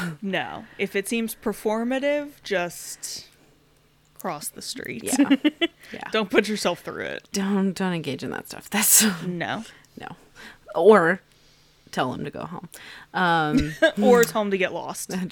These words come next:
Speaker 1: <laughs> use
Speaker 2: Yeah.
Speaker 1: their scripture against them and <laughs>
Speaker 2: Yes.
Speaker 1: no, no.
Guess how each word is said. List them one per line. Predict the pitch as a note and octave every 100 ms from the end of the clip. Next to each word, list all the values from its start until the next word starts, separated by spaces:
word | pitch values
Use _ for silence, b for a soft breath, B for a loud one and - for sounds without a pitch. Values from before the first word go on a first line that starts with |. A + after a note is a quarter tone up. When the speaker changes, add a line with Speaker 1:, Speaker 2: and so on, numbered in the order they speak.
| -
Speaker 1:
<laughs> | - - -
use | F#3+ G#3 B3+ C4+ C#4 A#3+
Speaker 2:
Yeah. |
Speaker 1:
their | G#3 D#3+
scripture | - - A#3+ - A3+
against | G#3+ G3 F3 -
them | C3 C3+ C#3+ C#3
and | - D#3 B2+ -
<laughs> | F#3+
Speaker 2:
Yes. | F#3+ - - - E3+
Speaker 1:
no, | B2+ G3
no. | E4